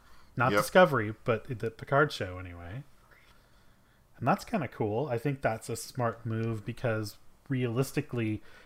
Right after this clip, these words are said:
Speaker 1: everyone who's here as far as writing and production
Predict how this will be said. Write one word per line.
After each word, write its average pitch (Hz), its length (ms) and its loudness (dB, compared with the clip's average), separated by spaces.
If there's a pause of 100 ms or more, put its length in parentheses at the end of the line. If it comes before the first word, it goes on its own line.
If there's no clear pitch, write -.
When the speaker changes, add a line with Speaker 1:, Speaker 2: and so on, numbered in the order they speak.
(220)
Speaker 1:
everyone 139 500 4
who's 120 680 -2
here 131 520 6
as 117 160 0
far 110 260 4
as 104 100 0
writing 123 600 0
and 104 220 -6
production 147 720 -4